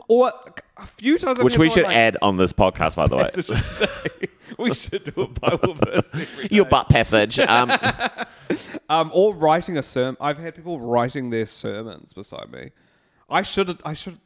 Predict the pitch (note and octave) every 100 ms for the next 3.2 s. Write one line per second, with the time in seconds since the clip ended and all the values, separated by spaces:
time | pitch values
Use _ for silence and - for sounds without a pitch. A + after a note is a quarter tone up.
0 | _ _ C3 A2+ G2+ G#2 G2 A2 G#2+ G2
1 | G2+ A#2+ G#2+ - B2 A2+ A2 G#2 G#2 G#2
2 | G#2+ C#2 D2 D#2 - G#2 - C3 C3+ C3
3 | G#2+ G#2